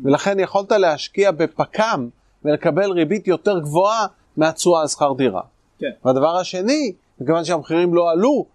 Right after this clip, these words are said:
Speaker 1: שלא לומר ירדו, אז לא היו ציפיות לעליות מחירים שהגשימו את עצמם. ולכן לא יכולת להרוויח מעליית מחירי דיור,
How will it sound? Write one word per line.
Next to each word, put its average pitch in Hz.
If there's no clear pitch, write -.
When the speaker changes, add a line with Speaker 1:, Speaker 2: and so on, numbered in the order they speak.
Speaker 1:
שלא 147
לומר 170
ירדו, 170
אז 143
לא 202
היו 269
ציפיות 208
לעליות 143
מחירים 113
שהגשימו 190
את 180
עצמם. 120
ולכן 160
לא 180
יכולת 240
להרוויח 160
מעליית 143
מחירי 131
דיור, 110